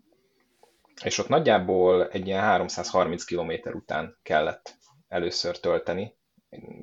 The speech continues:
Kellett, szóval tizennyolc százalékkal estem be ott is a töltőre, ment volna még, de ott volt pont így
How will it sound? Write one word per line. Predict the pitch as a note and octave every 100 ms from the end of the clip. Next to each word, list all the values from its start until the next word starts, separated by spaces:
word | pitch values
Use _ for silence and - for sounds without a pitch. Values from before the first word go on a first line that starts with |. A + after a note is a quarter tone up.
| - _
Kellett, | - E2+ F2 F2
szóval | - F#2+ F#2+
tizennyolc | A2 F#2+ F2 E2+ -
százalékkal | E2 - - - -
estem | - - -
be | -
ott | -
is | -
a | -
töltőre, | - - - F2 F#2 -
ment | - F2 E2+
volna | - - - -
még, | F#2+ A#2+ - _ _ _ _ _
de | - E2
ott | E2
volt | - D#2+
pont | - D#2+ -
így | D2+ D#2